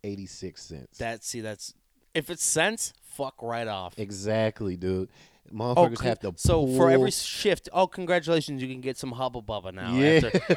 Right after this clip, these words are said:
Speaker 1: <laughs>
Speaker 2: like, what the
Speaker 1: Dog.
Speaker 2: fuck are you?
Speaker 1: And, and not even only is it eighty, bruh, it's pulling fucking teeth to get that motherfucker, dog.
Speaker 2: Mm-hmm.
Speaker 1: From these, like, rich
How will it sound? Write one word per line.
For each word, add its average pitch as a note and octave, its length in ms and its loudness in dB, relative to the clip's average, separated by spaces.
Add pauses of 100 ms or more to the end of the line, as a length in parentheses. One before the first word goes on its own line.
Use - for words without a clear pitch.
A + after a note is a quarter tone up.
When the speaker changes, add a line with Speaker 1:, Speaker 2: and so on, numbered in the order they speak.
(140)
Speaker 1:
<laughs> - 160 -4
Speaker 2:
like, - 180 2 (120)
what F3 140 -8
the - 60 -12 (160)
Speaker 1:
Dog. - 40 4 (200)
Speaker 2:
fuck F#3 200 6
are C4 40 -6
you? F3 320 -2
Speaker 1:
And, D3 200 -2
and C#3+ 180 -2
not E3+ 180 0
even E3 160 0
only D3 240 0
is C3+ 80 0
it B2 120 -2
eighty, B2 200 -4
bruh, G#2 420 -6 (360)
it's B2 400 -6 (1040)
pulling C#3+ 640 2 (120)
fucking B2 720 -8
teeth C#3 480 -4 (100)
to G2+ 100 -10
get G2+ 200 -8
that F2+ 160 -6
motherfucker, F2+ 500 -8
dog. F#2 420 -4
Speaker 2:
Mm-hmm. B2 280 -10
Speaker 1:
From B2+ 140 -2
these, B2 240 -4 (520)
like, G2+ 320 -6 (240)
rich F#2+ 420 -10